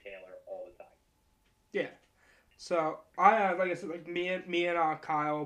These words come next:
Speaker 2: both have the Colts going eleven and five. And, you know, they have a good team. They're, I mean, I think you know that they're not at, on the Chiefs level, probably not on the Steelers level, uh,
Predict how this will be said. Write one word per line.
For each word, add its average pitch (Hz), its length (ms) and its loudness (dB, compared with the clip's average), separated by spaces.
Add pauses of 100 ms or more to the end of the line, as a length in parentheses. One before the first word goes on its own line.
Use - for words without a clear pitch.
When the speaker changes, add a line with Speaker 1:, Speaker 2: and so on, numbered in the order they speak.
Speaker 2:
both 151 200 -2
have 151 220 2
the 147 80 -6
Colts 143 340 -6
going 147 300 -2
eleven 151 380 -4
and 151 120 -10
five. 160 460 -4 (580)
And, 160 340 -2
you 170 80 -2
know, 147 60 -4
they 151 120 -2
have 185 180 4
a 185 60 -2
good 156 240 -2
team. 151 580 -4 (240)
They're, 160 300 -2 (420)
I 202 80 6
mean, 208 140 2
I 208 80 4
think 202 160 0
you 180 80 2
know 156 160 0
that 143 100 -4
they're 165 100 0
not 160 240 2
at, 156 140 0
on 151 140 -2
the 151 80 -4
Chiefs 151 400 -10
level, 151 400 -4
probably 160 380 4
not 151 100 0
on 151 160 0
the 151 60 -6
Steelers 147 460 -6
level, 151 280 -6
uh, 143 100 -2